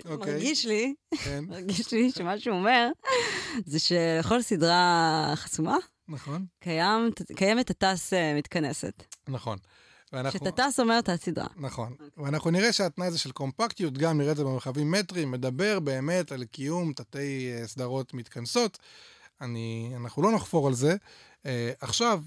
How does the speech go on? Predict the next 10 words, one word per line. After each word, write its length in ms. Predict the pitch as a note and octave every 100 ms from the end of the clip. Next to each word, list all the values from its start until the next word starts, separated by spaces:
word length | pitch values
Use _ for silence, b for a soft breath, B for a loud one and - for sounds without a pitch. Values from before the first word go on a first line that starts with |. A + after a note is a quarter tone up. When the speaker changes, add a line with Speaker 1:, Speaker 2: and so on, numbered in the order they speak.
| C#3+
Speaker 1:
אנחנו 360 | C3 - C3
נחפור 300 | C3 - C#3+
על 60 | C3+
זה 100 | B2+
בעוד, 240 | A#2+ A#2+
אה, 80 | A2+
שבועיים 400 | G#2+ A#2 B2 B2
בתרגולים 640 | A2+ A#2+ A2 B2 F3+ F#3+ C3
ובהרצאות. 960 | A#2 A2 A2+ A2+ A2 A2+ D3+ G3+ G3 - B B B B B B B B _ -
אה, 300 | C#3+ C3 B2+